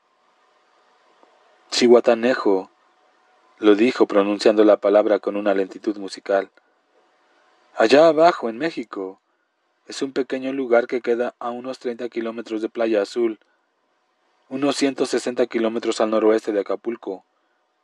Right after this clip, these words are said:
Es la costa del Pacífico, ¿sabes? ¿Sabes lo que dicen los mexicanos del Pacífico?". Le dije que no lo sabía.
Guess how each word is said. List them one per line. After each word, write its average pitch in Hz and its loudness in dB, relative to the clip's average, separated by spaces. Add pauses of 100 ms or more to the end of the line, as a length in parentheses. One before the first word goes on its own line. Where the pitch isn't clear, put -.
(1400)
Es 135 0
la 156 6
costa 147 -2
del 120 2
Pacífico, 113 -10
¿sabes? 113 -4 (1000)
¿Sabes 147 4
lo 143 4
que 123 0
dicen 127 -4
los 123 -4
mexicanos 117 -6
del 113 -2
Pacífico?". 117 -10 (1700)
Le 135 2
dije 180 0
que 120 0
no 107 4
lo 104 4
sabía. 95 4